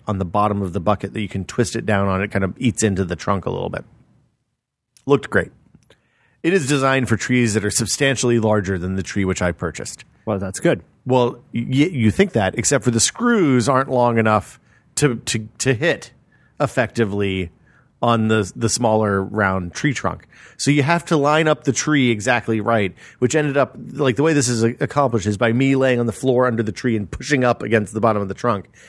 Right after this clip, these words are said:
Speaker 1: and wiggling while Gina's saying, "It's not straight, it's not straight. This, ah, you're gonna have to do this again."
Speaker 2: Lovely interpretation.
Speaker 1: It was horrible. It was really bad. So tree
Speaker 2: Amazing.
Speaker 1: stands all suck. Um, I think next year I'm gonna buy the, the seventy-five dollar one that everybody was like, "Yeah, this one's really easy."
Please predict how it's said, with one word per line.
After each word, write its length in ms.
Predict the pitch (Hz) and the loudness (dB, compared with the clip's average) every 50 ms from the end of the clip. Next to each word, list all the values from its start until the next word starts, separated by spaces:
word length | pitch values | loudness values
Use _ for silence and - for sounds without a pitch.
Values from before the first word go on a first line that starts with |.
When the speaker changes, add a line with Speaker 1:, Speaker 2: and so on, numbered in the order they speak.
| - - _ | -20 -10 _
Speaker 1:
and 240 | 113 120 117 117 123 | -2 0 0 0 0
wiggling 640 | 147 160 143 135 113 113 104 98 101 107 107 113 | 0 2 2 2 2 2 0 0 -2 -4 -2 0
while 160 | 117 117 117 | 0 0 0
Gina's 360 | 104 104 123 131 127 123 104 | 0 0 2 2 2 2 2
saying, 280 | - 127 117 113 117 127 | 2 2 2 2 2 0
"It's 160 | 139 143 123 | 0 0 0
not 180 | 226 233 214 165 | 0 0 0 0
straight, 340 | - - 226 233 214 175 151 | -2 0 0 2 2 2 0
it's 120 | 127 143 | 0 0
not 180 | 214 214 196 160 | 0 0 0 0
straight. 400 | - - 240 254 226 160 123 117 | -2 -2 0 0 0 0 0 0
This, 180 | 175 190 165 175 | 0 0 0 0
ah, 480 | 202 214 220 226 226 220 220 226 220 214 | -2 0 0 2 2 2 2 2 2 2
you're 180 | 202 196 208 | 2 2 2
gonna 80 | 220 262 | 2 0
have 100 | 262 254 | 0 0
to 60 | 311 | 0
do 100 | 311 320 | 0 2
this 200 | 240 185 156 165 | 2 2 0 0
again." 460 | 170 - 185 165 123 117 117 123 127 - _ _ _ | 0 2 2 2 0 -2 -6 -10 -12 -14 _ _ _
Speaker 2:
Lovely 540 | 131 117 117 127 131 139 143 135 117 123 117 | -12 -8 -6 -2 0 2 2 2 2 2 0
interpretation. 380 | 110 101 - 113 101 - 156 156 | 0 0 -2 -2 -2 0 2 2
Speaker 1:
It 20 | |
was 100 | 139 104 | 2 2
horrible. 460 | 104 110 120 117 107 92 85 80 - - - _ _ _ - - | 2 2 4 4 2 2 0 -4 -8 -10 -14 _ _ _ -4 -2
It 40 | |
was 120 | 127 117 110 | -2 0 2
really 160 | 117 113 107 | 2 2 4
bad. 320 | 101 104 101 92 87 82 - _ _ _ _ _ _ - | 4 4 2 2 0 -4 -10 _ _ _ _ _ _ -4
So 100 | - 110 | -4 -4
tree 180 | 101 - 160 156 | -2 0 0 0
Speaker 2:
Amazing. 80 | - | 2
Speaker 1:
stands 240 | - 139 131 120 120 | 2 0 0 2 0
all 120 | 120 120 | 0 0
suck. 340 | - - 117 104 87 - - _ _ _ _ _ - - - - - - - - | 0 0 0 -2 -2 -4 -10 _ _ _ _ _ -20 -20 -20 -20 -20 -18 -6 -2
Um, 260 | 104 110 104 104 113 - | 0 0 0 0 0 0
I 100 | - 110 | 0 0
think 160 | 151 147 139 | 0 0 0
next 220 | 139 131 - - | 0 0 0 0
year 80 | 143 131 | 0 0
I'm 60 | 120 | 2
gonna 120 | 120 117 | 0 0
buy 180 | 101 117 117 117 | 2 2 2 2
the, 280 | 107 107 101 - - - | 0 -2 -4 -6 -8 -6
the 100 | 113 110 | -6 -4
seventy-five 480 | 101 - 117 107 113 110 - 110 107 101 | -2 -2 0 0 0 0 2 0 0 2
dollar 320 | 110 107 110 110 107 101 | 2 2 2 2 0 -2
one 380 | 95 92 90 87 87 87 87 90 | -2 -2 -4 -4 -6 -8 -12 -10
that 140 | - 101 95 | -8 -6 -4
everybody 260 | 98 95 92 95 98 | -4 -4 -2 -2 -2
was 100 | 95 87 | -2 0
like, 140 | 92 95 - | -2 -2 0
"Yeah, 120 | 120 127 127 | 0 2 2
this 120 | 139 135 | 2 2
one's 160 | 156 143 113 | 0 0 0
really 220 | 113 131 123 110 110 | 0 0 2 2 2
easy." 400 | 113 120 117 98 92 85 - | 2 2 0 0 -2 -6 -10